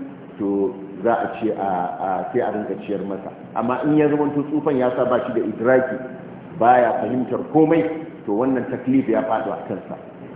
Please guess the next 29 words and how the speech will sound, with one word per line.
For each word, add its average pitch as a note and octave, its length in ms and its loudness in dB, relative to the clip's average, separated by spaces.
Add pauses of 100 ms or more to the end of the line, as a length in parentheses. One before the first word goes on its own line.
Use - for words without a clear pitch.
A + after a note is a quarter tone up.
(120)
Taklifi A2+ 500 2
ya G#2+ 100 4
faɗo G#2+ 300 2
a - 160 -4
kansa, B2+ 320 0 (400)
saboda A#2+ 240 4
haka A#2+ 100 0
wannan C3 300 2
shine B2 340 0
gyara A#2+ 540 2
akan A#2 240 -8
abin A2 200 -4
da G#2 80 -4
na A2 100 -4
faɗa G#2 340 -4
na G#2+ 60 -4 (100)
cewa G#2 160 0
babu G#2+ 240 0
wanda A2 220 -4
aka A2 180 -6
ɗauke A2+ 260 -4
ma G#2 140 -4
azumi. F2+ 380 -6
Akwai - 180 -8
wanda C3 180 0
aka A#2+ 140 -2
ɗauke A#2+ 260 -4
ma A#2 120 -2
azumi B2+ 420 -2